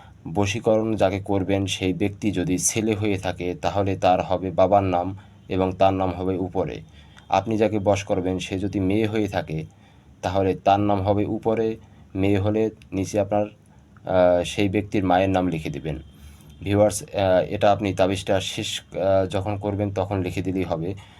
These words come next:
আমি এটার মধ্যে যে, আহ, লেখাগুলো প্রয়োজন রয়েছে, সেই লেখাগুলো আপনাদের আমি লিখে দেখাচ্ছি।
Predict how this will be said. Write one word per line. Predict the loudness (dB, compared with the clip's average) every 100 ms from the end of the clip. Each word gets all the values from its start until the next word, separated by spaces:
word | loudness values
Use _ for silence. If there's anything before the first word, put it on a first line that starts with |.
| -12 0
আমি | 2 2 2
এটার | 2
মধ্যে | 2 0 0
যে, | 0 -2
আহ, | -4 -14 -20 -2 2 4
লেখাগুলো | 4 2 0 -2
প্রয়োজন | -2 -2 0 -2
রয়েছে, | -2 -2 -4
সেই | -4 -2
লেখাগুলো | -2 -2 -2 -2
আপনাদের | -2 -2 -2
আমি | -2
লিখে | -4 -4 -4
দেখাচ্ছি। | -4 -6 -4 -6